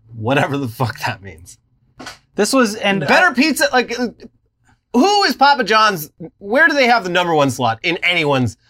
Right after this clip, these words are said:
Speaker 1: uh, pizza rankings?
Speaker 2: I mean, for a while, I, I did enjoy them more than Domino's, but, uh,
Speaker 1: It's the garlic butter. But anything tastes good dipped in garlic butter.
Speaker 2: I don't know. There was,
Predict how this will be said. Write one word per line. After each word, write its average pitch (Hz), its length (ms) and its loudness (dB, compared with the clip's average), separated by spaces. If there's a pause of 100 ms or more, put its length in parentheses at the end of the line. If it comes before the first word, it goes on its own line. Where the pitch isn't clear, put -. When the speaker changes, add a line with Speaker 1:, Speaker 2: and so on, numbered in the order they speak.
(160)
Speaker 1:
uh, 131 140 0
pizza 135 340 -2
rankings? 113 880 -8
Speaker 2:
I 156 80 -8
mean, 180 140 -4
for 196 100 0
a 180 60 2
while, 202 300 4
I, 170 280 0
I 160 100 -2
did 160 160 -6
enjoy 147 300 -4
them 139 140 -2
more 143 160 -2
than 127 120 -4
Domino's, 127 460 -6
but, 120 320 -10
uh, 120 220 -6 (100)
Speaker 1:
It's - 220 -6
the 226 80 -2
garlic 214 480 2
butter. 90 400 -8
But 226 100 2
anything 226 400 2
tastes 135 320 -2
good 131 260 -2
dipped 123 260 -2
in 107 100 -6
garlic 123 340 -2
butter. 85 240 -12
Speaker 2:
I 339 140 -2
don't 392 120 0
know. 381 180 4
There 330 120 -2
was, 339 220 -6